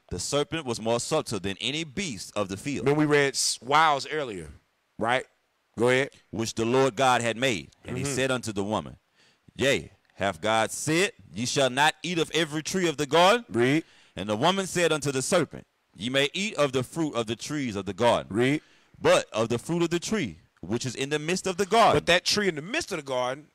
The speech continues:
Speaker 2: right? That doctrine, that person that's got this doctrine, read.
Speaker 1: God hath said, Ye shall not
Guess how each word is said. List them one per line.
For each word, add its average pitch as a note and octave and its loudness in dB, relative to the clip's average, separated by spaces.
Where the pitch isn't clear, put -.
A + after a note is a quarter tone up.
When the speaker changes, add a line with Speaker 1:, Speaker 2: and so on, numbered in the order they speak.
Speaker 2:
right? C#3 0
That C#3+ -4
doctrine, E3 2
that D3 -8
person E3+ 0
that's C#3 -8
got D3 -4
this D3 -10
doctrine, D#3+ 0
read. C#3+ -4
Speaker 1:
God C#3 6
hath C3+ 0
said, E3+ 2
Ye F2 -10
shall A2 0
not C#3+ 4